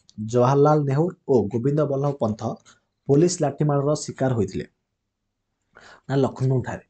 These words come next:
କେଉଁଠାରେ ସାଇମନ କମିଶନ ବିରୋଧୀ ଶୋଭାଯାତ୍ରାର ନେତୃତ୍ୱ ନେଉଥିବା ବେଳେ ଲାଲା ଲଜପତ ରାୟ ପୋଲିସ ଲାଠି ପ୍ରହାର ଦ୍ୱାରା ଛାତିରେ ଗଭୀର ଭାବେ ଆଘା-, ଆଘାତପ୍ରାପ୍ତ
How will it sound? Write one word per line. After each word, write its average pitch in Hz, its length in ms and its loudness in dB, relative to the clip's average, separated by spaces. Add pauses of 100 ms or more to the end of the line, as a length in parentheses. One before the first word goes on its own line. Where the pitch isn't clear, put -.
(640)
କେଉଁଠାରେ 180 400 4
ସାଇମନ 151 440 0 (120)
କମିଶନ 156 340 0 (100)
ବିରୋଧୀ 139 320 4
ଶୋଭାଯାତ୍ରାର 135 720 -2 (140)
ନେତୃତ୍ୱ 127 420 -4
ନେଉଥିବା 131 340 2
ବେଳେ 156 200 6 (480)
ଲାଲା 131 260 4
ଲଜପତ 135 500 0
ରାୟ 151 180 4 (140)
ପୋଲିସ 135 320 2
ଲାଠି 147 280 0 (120)
ପ୍ରହାର 131 280 0 (440)
ଦ୍ୱାରା 139 260 0 (120)
ଛାତିରେ - 420 -2 (480)
ଗଭୀର 123 320 2
ଭାବେ 139 200 2
ଆଘା-, 123 360 0 (180)
ଆଘାତପ୍ରାପ୍ତ 123 600 -6